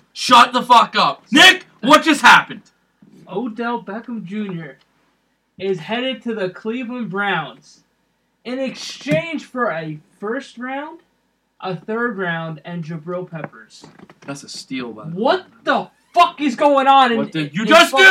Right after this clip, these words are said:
Speaker 1: do?
Speaker 2: what is going on in that organization?
Speaker 1: I don't know.
Speaker 2: Th-
Speaker 1: I don't know.
Speaker 2: <laughs>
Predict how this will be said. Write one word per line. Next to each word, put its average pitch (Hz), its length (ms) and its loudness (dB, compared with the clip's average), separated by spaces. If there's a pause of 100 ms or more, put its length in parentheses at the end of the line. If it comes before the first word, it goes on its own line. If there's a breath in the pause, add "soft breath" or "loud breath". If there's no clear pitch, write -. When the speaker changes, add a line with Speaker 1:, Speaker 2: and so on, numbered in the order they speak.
(140)
Speaker 1:
do? - 180 4 (360)
Speaker 2:
what 269 160 2
is 277 100 -10
going 294 200 2
on 269 80 0
in 254 60 0
that 226 100 -2
organization? 220 640 -4
Speaker 1:
I 104 80 -16
don't - 140 -18
know. 135 320 -6 (800)
Speaker 2:
Th- - 140 -14 (240)
Speaker 1:
I 240 140 8
don't 214 180 2
know. 185 420 0 (140)
Speaker 2:
<laughs> 226 160 -2